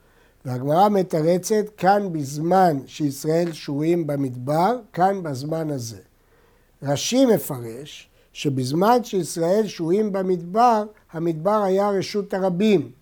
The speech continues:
כי היו שם שישים ריבו. אבל בזמן הזה, המדבר איננו רשות הרבים, אלא כרמלית. אבל הרמב"ם מפרש להפך, שבזמן שישראל שרויים במדבר והיו מסודרים שם אוהלים ומחנות,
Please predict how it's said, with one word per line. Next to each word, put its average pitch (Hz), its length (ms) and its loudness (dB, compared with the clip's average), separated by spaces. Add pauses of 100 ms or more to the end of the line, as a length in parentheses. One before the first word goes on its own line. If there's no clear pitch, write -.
(120)
כי 139 160 -8
היו 175 220 0
שם 170 280 -6
שישים 160 480 -6
ריבו. 170 420 -2 (440)
אבל 139 240 -2
בזמן 147 520 0
הזה, 220 540 2 (200)
המדבר 160 480 -2
איננו 233 420 2
רשות 180 380 -2
הרבים, 175 440 -4
אלא 170 160 -4
כרמלית. 147 680 -6 (500)
אבל 143 180 0
הרמב"ם 170 500 0
מפרש 202 520 -2
להפך, 202 520 0 (580)
שבזמן 165 680 0
שישראל 202 480 -4
שרויים 208 400 0
במדבר 185 580 -2
והיו 180 260 0
מסודרים 180 640 -4
שם 160 280 -4
אוהלים 156 580 0
ומחנות, 156 840 -2